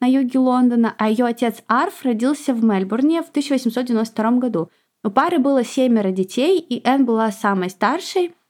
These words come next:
И в своем детстве она часто была в приюте, потому что у ее матери были проблемы с психическим здоровьем,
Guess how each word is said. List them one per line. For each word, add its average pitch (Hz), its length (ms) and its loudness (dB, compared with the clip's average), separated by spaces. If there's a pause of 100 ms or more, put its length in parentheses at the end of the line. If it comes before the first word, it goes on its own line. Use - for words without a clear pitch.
(160)
И 233 40 0
в - 40 -4
своем 262 240 2
детстве 311 380 -2
она 240 200 2
часто 294 380 -2
была 226 260 0
в 233 100 -10
приюте, 233 640 -2 (260)
потому 233 280 0
что 277 320 -4
у 247 400 2 (360)
ее 240 260 2
матери 294 420 2
были 254 220 2
проблемы 247 440 0
с 277 40 -6
психическим 254 600 -2
здоровьем, 208 560 0